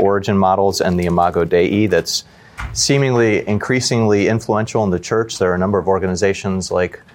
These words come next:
uh, Biologos and Reason to Believe that are, uh, trying to persuade people at the level of the church, uh, congregation that,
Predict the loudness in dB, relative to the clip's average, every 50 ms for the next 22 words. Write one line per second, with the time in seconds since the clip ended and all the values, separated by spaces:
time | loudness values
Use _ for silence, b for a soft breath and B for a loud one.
0 | B B B -4 -2 -2 -2 -2 -2 -2 -2 0 0 2 2 2 2 2 2 2
1 | 2 2 2 2 0 -2 -4 -6 -6 -6 -6 -6 -6 -4 -4 -4 -4 -4 -4 -4
2 | -4 -4 -4 -6 -6 -8 -6 -6 -4 -2 0 0 0 -2 -2 -2 -2 0 0 0
3 | 0 0 -2 -4 B B B B B B B -6 -2 -2 -2 -2 -2 -4 -4 -4
4 | -4 -4 -6 -6 -4 -2 0 0 0 0 -2 -2 -2 0 0 0 0 0 0 0
5 | 0 0 0 2 2 0 0 0 -2 -4 -4 -4 -4 -2 -2 -2 -2 -2 -4 -6
6 | -6 -8 -8 -4 -4 -2 -2 -2 -2 -4 -4 -4 -2 -2 0 0 -2 -2 -2 -2
7 | -2 0 0 0 2 2 0 0 -2